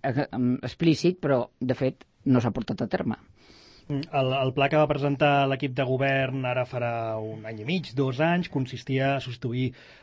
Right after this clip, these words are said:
Speaker 2: els llums per la lluminària led i sobretot
Speaker 1: Sí.
Speaker 2: ho pensaven fent en els barris perifèrics, és a dir, estem parlant de la Floresta, estem parlant de
Speaker 1: Sí.
Speaker 2: les Planes, de,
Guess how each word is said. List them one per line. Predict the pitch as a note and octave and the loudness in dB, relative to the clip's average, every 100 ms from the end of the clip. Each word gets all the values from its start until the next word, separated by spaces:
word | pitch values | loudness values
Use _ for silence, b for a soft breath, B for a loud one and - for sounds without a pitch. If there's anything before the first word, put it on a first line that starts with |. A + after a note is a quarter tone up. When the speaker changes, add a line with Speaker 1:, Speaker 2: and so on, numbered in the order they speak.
| - | -8
Speaker 2:
els | C3 | -2
llums | C3+ C3+ A#2+ | 2 2 0
per | - B2+ | -4 -4
la | A#2 | -2
lluminària | A2+ A2+ A#2 A2+ A2+ A2 A2+ | -4 -4 -4 -4 -4 -4 -2
led | C3+ G3 G#3 - | 2 0 0 -10
i | C3+ | -6
sobretot | B2+ A#2+ | 2 4
Speaker 1:
Sí. | C3 | 6
Speaker 2:
ho | A2 | 4
pensaven | C3+ C3+ C#3+ C#3+ | 2 2 2 2
fent | - C#3 | 0 0
en | C#3+ | 2
els | C3 A2 G#2 | 0 -2 -2
barris | B2 A#2 B2+ B2 - | -2 0 -2 -2 -6
perifèrics, | - A#2 A2 A#2 G#2 G2 | -6 -6 -6 -8 -10 -14
és | F#2+ | -16
a | |
dir, | F#2+ | -14
estem | F#2+ - | -14 -12
parlant | F#2+ F#2+ F#2+ | -14 -14 -14
de | F2+ | -12
la | |
Floresta, | A#2+ D3 - | -4 -4 -4
estem | B2 G2+ | -10 -10
parlant | G2 G2 | -12 -10
de | G2+ | 2
Speaker 1:
Sí. | F#3 C#3+ | 6 8
Speaker 2:
les | |
Planes, | C3+ B2 B2+ B2 | 6 4 -2 -2
de, | A#2+ | -4